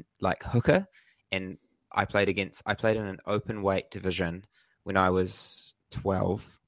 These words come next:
and everyone else was, like, eighty kilos, and I was probably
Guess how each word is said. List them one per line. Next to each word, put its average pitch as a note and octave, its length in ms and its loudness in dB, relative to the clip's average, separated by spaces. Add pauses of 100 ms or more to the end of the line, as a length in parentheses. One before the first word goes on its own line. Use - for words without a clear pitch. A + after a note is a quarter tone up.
(340)
and F#2+ 380 -4 (280)
everyone G#2+ 360 4
else - 520 0 (220)
was, F#2 480 0
like, - 400 -2 (220)
eighty F#2+ 320 0
kilos, - 920 -4
and G2+ 120 -4
I F2+ 100 -2
was F#2 160 -2
probably F2+ 720 -4